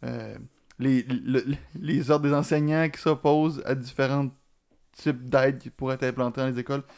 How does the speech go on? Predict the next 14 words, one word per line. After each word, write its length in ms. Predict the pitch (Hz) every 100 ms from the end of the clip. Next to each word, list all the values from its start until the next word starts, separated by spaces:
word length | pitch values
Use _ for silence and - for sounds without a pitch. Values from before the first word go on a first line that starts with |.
| - _ _
Alors, 100 | -
regardez 380 | 151 180 233 339 _ _ _ _
ce, 140 | - - _ _
ce 200 | - -
à 180 | 269 214
quoi 240 | - 202 214
les 140 | 156
syndicats 520 | 135 151 139 135 160
s'opposent, 600 | 160 135 135 143 214 180 - _ _ -
et 60 |
vous 60 | 139
allez 140 | 170
immédiatement 540 | 190 214 202 185 185 180
comprendre 640 | 156 117 135 151 165 170